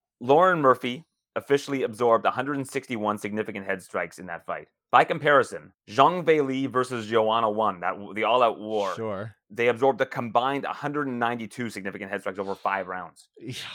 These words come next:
Speaker 2: God. <laughs>
Speaker 1: So, like, we're talking a difference of thirty-one significant head strikes between just Murphy and those two combined over five rounds of what I think is the wholesale opinion would be that that is the most, like, action-packed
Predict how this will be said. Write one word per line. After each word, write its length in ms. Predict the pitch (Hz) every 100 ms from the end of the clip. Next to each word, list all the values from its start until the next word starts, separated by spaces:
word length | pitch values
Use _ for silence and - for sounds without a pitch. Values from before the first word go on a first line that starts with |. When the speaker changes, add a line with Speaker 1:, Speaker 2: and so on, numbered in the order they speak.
| - -
Speaker 2:
God. 240 | - -
<laughs> 120 | -
Speaker 1:
So, 140 | 147 135
like, 160 | 127
we're 80 | 143
talking 220 | 156 143
a 40 | 123
difference 280 | 151 135
of 100 | 113 -
thirty-one 600 | 139 139 135 117 117 110
significant 440 | 107 110 110 107 98
head 160 | 101
strikes 440 | - 101 92 90 _ -
between 320 | 113 110 85 -
just 260 | 127 127
Murphy 440 | 113 113 127 151 - _ 117
and 160 | 120
those 260 | 123 135 135
two 220 | - 127
combined 640 | - 104 101 104 104 101
over 220 | 101 98 95
five 300 | 98 98 98
rounds 340 | 95 95 92
of 180 | 95 87 101
what 160 | 104 110 90 - _ -
I 80 | 127
think 240 | 120 107
is 180 | 101 95 - _ 120
the 100 | 113
wholesale 680 | 131 131 120 - 127 117 101
opinion 360 | 120 110 98
would 140 | 95 92
be 160 | 98
that 180 | 95 90
that 220 | 98 95
is 180 | 92 - _ _ -
the 40 | 107
most, 340 | 101 101 -
like, 140 | 98
action-packed 640 | 98 104 - 98 98 90